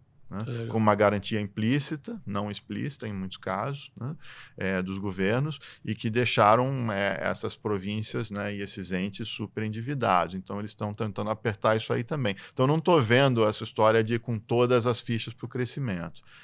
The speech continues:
Speaker 1: Eles vão cortar mais compulsório, vão cortar mais juro, devem dar alguma ajuda, né, pra infraestrutura de uma maneira geral. Eles sinalizaram isso agora no Congresso, com mais um trilhão de emissão de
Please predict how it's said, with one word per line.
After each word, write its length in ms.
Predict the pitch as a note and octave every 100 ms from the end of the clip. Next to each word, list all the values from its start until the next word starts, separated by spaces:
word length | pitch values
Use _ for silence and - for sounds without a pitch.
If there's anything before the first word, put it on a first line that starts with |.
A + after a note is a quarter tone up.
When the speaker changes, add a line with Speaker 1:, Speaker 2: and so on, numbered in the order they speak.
| -
Speaker 1:
Eles 220 | C3 B2
vão 160 | G#2 G2+
cortar 400 | - F#2+ G2+ G2+
mais 220 | G2 G2
compulsório, 800 | - A#2 F#3 - C3 A#2+ A#2 G#2+
vão 180 | F#2+ F#2+
cortar 380 | - G2 - G2
mais 240 | G#2 B2
juro, 460 | G#2+ A#2 B2 A#2 A2
devem 500 | G2+ A#2 A#2+ G#2+ G#2
dar 340 | G2 F#2+ G2 - -
alguma 460 | G#2+ G#2 G#2 G#2
ajuda, 500 | G2+ F#2+ G#2 G2 G2
né, 160 | G2+ G#2+
pra 480 | - G2+ G2+ G2 G2
infraestrutura 880 | A2 G2 G2+ - G#2+ - G#2+ G2+ G2+
de 80 | F#2+
uma 140 | G2+
maneira 340 | G2 G2+ G2+ G2+
geral. 380 | G#2 G#2 A#2 G#2
Eles 160 | F#2+
sinalizaram 680 | - G2+ G2+ G2 G2 G2 F#2+
isso 180 | F#2+ G#2
agora 280 | G2 G2 G2
no 80 |
Congresso, 580 | F#2+ A#2 A2 A2+ A#2 -
com 140 | - F#2+
mais 280 | F#2+ G2
um 120 | G#2 G#2
trilhão 440 | G2 G2 F#2+ G2
de 100 | F#2+
emissão 400 | F#2+ F#2 - F#2+
de 180 | F#2